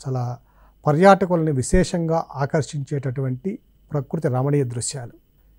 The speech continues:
ఇక ఈ ప్రకృతి యుగంలో ఉన్నటువంటి అందాలను, సోయగాలను పరిగణలో తీసుకొని ఈ జిల్లాను తెలంగాణ కాశ్మీర్గా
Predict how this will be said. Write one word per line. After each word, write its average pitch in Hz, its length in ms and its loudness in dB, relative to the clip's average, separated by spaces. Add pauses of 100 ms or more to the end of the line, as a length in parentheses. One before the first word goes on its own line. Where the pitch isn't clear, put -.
(140)
ఇక 220 100 4 (760)
ఈ 202 140 4
ప్రకృతి 202 600 2
యుగంలో 240 260 8
ఉన్నటువంటి 202 440 2 (120)
అందాలను, 202 480 6
సోయగాలను 180 640 2 (560)
పరిగణలో 180 380 4
తీసుకొని 156 500 -2 (440)
ఈ 165 80 4 (100)
జిల్లాను 170 460 4 (960)
తెలంగాణ 220 440 8
కాశ్మీర్గా 165 600 2